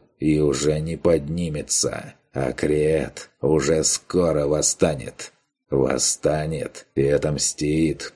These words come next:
предавшей его твари». «Крет?» Шагнув вперёд, удивлённо выдохнул я. «Так Лос и его?» «А вы сдохните все!»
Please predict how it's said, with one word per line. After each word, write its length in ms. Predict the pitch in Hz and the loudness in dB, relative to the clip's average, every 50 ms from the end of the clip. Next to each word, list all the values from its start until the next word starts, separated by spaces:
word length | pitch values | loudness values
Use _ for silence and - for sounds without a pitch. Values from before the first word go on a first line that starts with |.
| _ | _
предавшей 1040 | - 85 85 95 92 78 71 82 78 71 65 - - - - 73 71 71 67 65 69 - - | -2 0 2 2 0 0 0 0 0 0 -2 -4 -4 -2 -2 0 -2 -2 -4 -6 -8 -12 -10
его 560 | 73 78 82 85 87 90 82 78 76 69 67 | -8 -6 -2 0 2 2 4 4 2 2 0
твари». 840 | - - - 92 85 85 80 73 65 - 71 69 - - - - - - _ _ _ _ _ _ _ _ _ _ _ _ _ - | -2 0 0 2 2 2 0 0 -2 -4 -4 -4 -6 -8 -10 -14 -18 -20 _ _ _ _ _ _ _ _ _ _ _ _ _ -8
«Крет?» 560 | - - 76 78 80 101 113 - - - - _ _ _ _ _ _ _ _ | -4 -2 0 0 0 0 -2 -6 -12 -20 -20 _ _ _ _ _ _ _ _
Шагнув 500 | - - - 69 65 67 67 69 65 - | -8 -4 -4 -2 -2 -2 -2 -4 -4 -6
вперёд, 540 | - - - 78 73 82 82 67 - - _ _ _ | -6 -2 0 2 2 2 2 0 -2 -8 _ _ _
удивлённо 680 | - 87 87 76 76 71 65 65 69 78 95 104 98 82 | 0 2 2 4 4 2 2 2 0 0 0 0 0 0
выдохнул 540 | 71 69 73 69 67 67 - - 78 71 71 | 0 0 0 2 2 0 0 -2 -4 -2 0
я. 340 | 71 69 64 60 - - - _ _ _ _ _ _ _ - | 2 2 0 0 -2 -8 -20 _ _ _ _ _ _ _ -2
«Так 260 | - 80 73 - - | 0 0 2 2 4
Лос 540 | 82 80 80 78 85 85 78 - - - - - | 4 6 6 6 6 4 4 2 -2 -6 -8 -6
и 80 | - | -4
его?» 640 | 82 82 82 82 78 76 82 107 120 117 90 69 62 - - _ _ _ _ _ _ _ _ _ | -2 2 4 4 6 6 6 6 6 4 2 0 -2 -10 -16 _ _ _ _ _ _ _ _ _
«А 200 | - 65 64 65 | -4 -2 -2 0
вы 400 | 65 69 82 87 82 78 73 69 - - _ - | 0 0 0 0 0 0 -2 -4 -6 -8 _ 0
сдохните 1600 | 95 80 76 71 69 71 71 73 101 92 82 76 73 69 - - - 92 85 87 87 82 71 69 - - 87 85 76 67 67 | 0 0 0 0 -4 -4 0 2 2 2 2 2 0 0 -2 0 -2 -2 0 0 -2 -2 -2 -4 -2 2 2 2 2 2 0
все!» 880 | - - - - - - 98 101 82 76 71 67 - - - - - | -4 -4 -4 -4 0 2 2 2 2 2 0 -2 -4 -8 -10 -14 -16